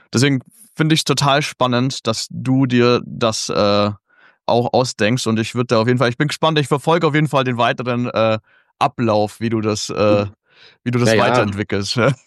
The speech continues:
Speaker 2: Ich, ich will damit, hab jetzt nicht vor, da irgendwie einen Business draus zu machen. Äh, ich weiß jetzt nicht, wie viel Zeit und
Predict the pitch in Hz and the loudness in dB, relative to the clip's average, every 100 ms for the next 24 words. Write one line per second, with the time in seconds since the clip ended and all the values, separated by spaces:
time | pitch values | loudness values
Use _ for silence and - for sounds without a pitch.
0 | - 135 143 - _ 156 139 123 156 143 | -6 -2 -2 -4 _ -4 -2 2 2 2
1 | 131 135 120 - - 143 - 135 131 123 | 0 -2 -2 -4 -2 -4 -2 0 2 2
2 | 131 131 127 120 117 123 147 - 110 110 | 0 -2 -2 -2 -2 -4 -6 -4 -4 -4
3 | - 120 107 107 123 123 113 110 107 110 | -4 -2 0 0 0 -2 0 0 2 0
4 | 107 110 - 113 120 127 120 120 120 104 | -2 -2 0 0 0 -4 -4 -4 -4 -2
5 | - 110 123 113 | 0 0 2 -2